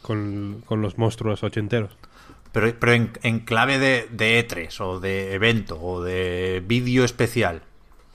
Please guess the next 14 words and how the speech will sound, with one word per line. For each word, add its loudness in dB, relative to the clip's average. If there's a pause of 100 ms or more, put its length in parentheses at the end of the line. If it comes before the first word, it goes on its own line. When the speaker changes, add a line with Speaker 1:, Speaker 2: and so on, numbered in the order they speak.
(680)
Speaker 2:
¿el 0
logo 8
de 6
Depredador 6
no, 2
no 2
debería 2 (420)
tener 0
más 4
valor? 2 (2250)
Yo -10
creo 0
que -2
sí. 0